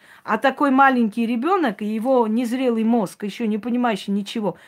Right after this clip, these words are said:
всё, что взрослый скажет, то ребёнок и знает. Вы видели, насколько они уже опытные дети, всё знают,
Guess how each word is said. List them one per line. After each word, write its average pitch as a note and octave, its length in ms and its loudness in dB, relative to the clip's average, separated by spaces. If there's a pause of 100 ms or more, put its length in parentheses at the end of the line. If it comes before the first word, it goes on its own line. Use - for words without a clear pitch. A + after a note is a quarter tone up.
(140)
всё, C4 160 -2
что B3+ 180 0
взрослый A3+ 500 0
скажет, C#4 540 0 (880)
то D#4+ 180 0
ребёнок C4 500 0
и A#3+ 60 -4
знает. F#3+ 420 -4 (120)
Вы C4 100 0
видели, F#4 320 4
насколько B3+ 580 2
они A3+ 200 2
уже G#3+ 320 -2 (320)
опытные A#3+ 580 2
дети, G#3 520 -2
всё E4 360 4
знают, A3+ 460 2